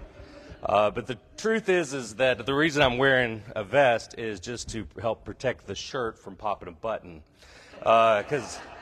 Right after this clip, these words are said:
I don't fit in this as well as I used to. So, um, but yeah, I'm Jack. Uh, I, uh, got to be the men's director at Clarity for, it's, uh, coming on seven years already. Uh, it's a,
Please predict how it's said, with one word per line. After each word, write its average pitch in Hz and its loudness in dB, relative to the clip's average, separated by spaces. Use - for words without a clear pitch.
I - -8
don't 127 -4
fit 175 2
in 117 2
this 113 -2
as 107 -8
well 113 4
as 98 -2
I 104 2
used 110 -4
to. 87 -4
So, 87 -4
um, 92 2
but 131 0
yeah, 139 6
I'm 127 -4
Jack. 143 0
Uh, 104 4
I, 120 2
uh, 92 -8
got 131 2
to 131 -18
be 120 -8
the 101 -4
men's 110 -8
director 113 -6
at 78 -10
Clarity 110 -8
for, 87 -10
it's, 95 -10
uh, 87 -12
coming 110 -10
on 95 -8
seven 120 -8
years 123 -10
already. 82 -12
Uh, 90 2
it's 92 -10
a, 85 -6